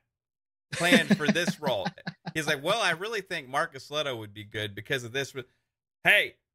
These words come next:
Speaker 1: Marcus, what's up, man?
Speaker 2: <laughs>
Speaker 1: Do you wanna head
Speaker 2: Yeah.
Speaker 1: up a new studio and, uh, involving Battlefield and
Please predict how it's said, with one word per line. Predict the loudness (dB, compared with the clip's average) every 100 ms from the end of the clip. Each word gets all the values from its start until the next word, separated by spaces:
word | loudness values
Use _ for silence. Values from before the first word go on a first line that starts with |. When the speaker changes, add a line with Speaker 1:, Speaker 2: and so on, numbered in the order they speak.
| _
Speaker 1:
Marcus, | 2 2 2 -10 -12 -20 _ _ _ _
what's | -4 4 6
up, | 6 2
man? | 2 0 -2
Speaker 2:
<laughs> | -16 _ _ _ _ _ _ _ _
Speaker 1:
Do | -8
you | 0
wanna | 2 2
head | 4
Speaker 2:
Yeah. | 4
Speaker 1:
up | 2
a | -2
new | -8 -10
studio | -8 -4 -2 0 0 -2
and, | -6 -10
uh, | -6 -2 -2
involving | -2 -2 -2 -4
Battlefield | 0 0 0 -4 -4 -4 -6
and | -10 -10